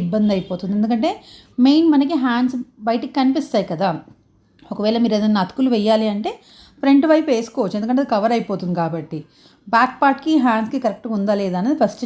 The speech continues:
చెక్ చేసుకోండి. లేదు మనకి ఇంకేమైనా అడ్జస్ట్‌మెంట్స్ చేసుకోవచ్చు అని కూడా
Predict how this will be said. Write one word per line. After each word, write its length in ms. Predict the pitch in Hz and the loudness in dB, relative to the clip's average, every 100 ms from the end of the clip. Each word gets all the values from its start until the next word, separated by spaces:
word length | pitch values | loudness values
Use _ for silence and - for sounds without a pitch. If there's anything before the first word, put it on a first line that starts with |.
| - | -6
చెక్ 160 | 185 - | -6 -6
చేసుకోండి. 500 | 175 - 170 160 247 466 _ _ _ _ _ _ _ - 277 | -10 -8 -8 -4 -4 -4 _ _ _ _ _ _ _ -2 0
లేదు 160 | 294 302 | 4 4
మనకి 180 | 285 277 | 4 2
ఇంకేమైనా 300 | 262 262 247 196 | 2 2 0 0
అడ్జస్ట్‌మెంట్స్ 440 | 254 269 262 254 | -2 2 2 0
చేసుకోవచ్చు 380 | 240 233 247 233 | -6 -4 -6 -4
అని 100 | 220 | -4
కూడా 100 | 277 | -2